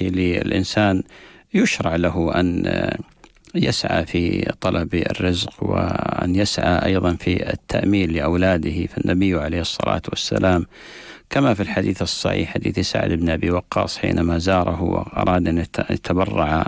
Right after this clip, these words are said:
أو أن يهب ماله، ففي الحديث أن النبي عليه الصلاة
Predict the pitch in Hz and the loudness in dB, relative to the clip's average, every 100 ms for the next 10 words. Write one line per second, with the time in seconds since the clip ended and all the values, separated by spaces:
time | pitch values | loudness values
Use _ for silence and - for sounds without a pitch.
0 | - - 98 87 95 90 95 85 90 92 | -4 -2 2 4 2 0 -2 0 2 2
1 | 85 82 92 - - - - - - - | 2 0 -4 -10 -18 -20 -20 -20 -20 -12
2 | 156 147 120 127 101 127 160 156 - 110 | -6 -2 0 0 0 2 2 0 2 2
3 | 104 104 131 110 95 98 95 101 90 | 2 2 2 2 0 0 -2 0 0